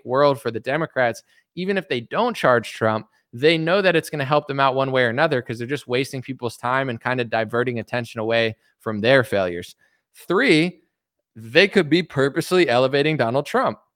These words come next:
They might think he's an easy candidate to beat because unlike the other guy in the race, he kinda talks about himself a lot and it ha-, is so well known nationally. He's like a love him or hate him guy. And just like millions of people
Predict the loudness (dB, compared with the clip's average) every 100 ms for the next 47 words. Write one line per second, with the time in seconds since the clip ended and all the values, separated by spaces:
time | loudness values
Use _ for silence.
0 | -8 2 2 4 0 -2 -6 -6 -4 -4
1 | -2 -2 -4 -4 -2 0 0 -2 -4 -4
2 | -2 -2 -4 -8 -6 -6 -4 -4 2 2
3 | 2 -2 -4 -2 0 2 2 0 0 2
4 | 0 -4 -6 -2 0 0 0 0 0 0
5 | 0 -2 -2 -2 0 2 4 2 0 -6
6 | -6 -4 -6 -4 -6 -6 -4 -2 2 2
7 | 2 0 -4 -4 -2 0 -2 -2 -4 -4
8 | -4 -8 _ _ -6 0 2 2 4 2
9 | 2 -2 0 0 -2 0 4 6 6 2
10 | -2 -6 -4 -2 -2 -2 -4 -4 -4 -6
11 | -4 -4 0 0 0